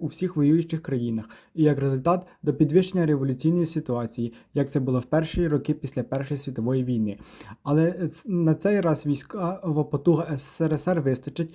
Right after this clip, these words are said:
щоб, скориставшись цією ситуацією, поширити світову революцію на всю Європу. На практиці сподівання Сталіна не виправдались. Успішний бліцкріг дозволив Гітлеру сконцентрувати всі сили на С Р С Р, і Сталіну для перемоги довелося вступити в союз з західними державами,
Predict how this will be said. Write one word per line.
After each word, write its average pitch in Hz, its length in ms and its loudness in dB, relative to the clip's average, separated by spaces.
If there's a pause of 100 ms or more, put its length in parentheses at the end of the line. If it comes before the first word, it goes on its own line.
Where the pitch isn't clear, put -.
(160)
щоб, 165 200 -2
скориставшись 165 640 0
цією 160 280 6
ситуацією, 143 720 -2 (240)
поширити 185 440 2
світову 156 420 0
революцію 151 480 4
на 156 100 2
всю 127 260 -4
Європу. 110 320 -8 (480)
На 156 100 4
практиці 175 460 0
сподівання 156 480 0
Сталіна 175 380 2
не 170 120 4
виправдались. 113 640 -2 (300)
Успішний 185 460 2
бліцкріг 151 500 0
дозволив 156 420 2
Гітлеру 156 460 0
сконцентрувати 156 720 -2
всі 170 200 -4
сили 170 280 2
на 165 180 2
С 156 140 -6
Р 156 80 0
С 135 160 -2
Р, 110 140 -6 (300)
і 139 60 -10
Сталіну 170 440 2
для 165 140 0
перемоги 160 500 2
довелося 156 480 0
вступити 156 440 -4
в 135 60 -6
союз 147 280 0
з 139 40 -8
західними 139 420 -2
державами, 113 540 -4